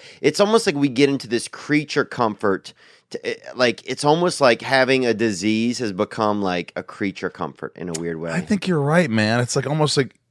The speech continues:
Speaker 2: you know, and I feel like that, like, it's, it's nice in a way that everybody can express, like, "Hey, I have depression," or, "I have this," and that's,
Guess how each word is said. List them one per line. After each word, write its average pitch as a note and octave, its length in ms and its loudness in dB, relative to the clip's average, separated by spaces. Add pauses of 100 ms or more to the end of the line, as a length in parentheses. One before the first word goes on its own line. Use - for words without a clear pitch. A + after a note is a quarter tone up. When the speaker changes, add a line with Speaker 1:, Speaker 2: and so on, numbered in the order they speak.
Speaker 2:
you C#3+ 80 -2
know, E3 80 4
and D#3+ 100 6
I G3 140 6
feel E3+ 200 0
like B2+ 200 4
that, A#2+ 200 4
like, A#2 180 0
it's, A2+ 220 -4
it's - 280 -8
nice D3 560 2
in C#3 80 -2
a B2 80 0
way A2+ 140 4
that G#2+ 160 0
everybody A#2+ 320 2
can G#2+ 140 -6
express, A2 680 -2
like, F#2+ 260 -4 (420)
"Hey, G3 340 6
I C#3+ 120 4
have E3+ 200 0
depression," D#3 640 0
or, A#2 100 0
"I D#3 140 2
have E3 320 0
this," E3+ 180 4
and B2+ 100 2
that's, F#3+ 340 0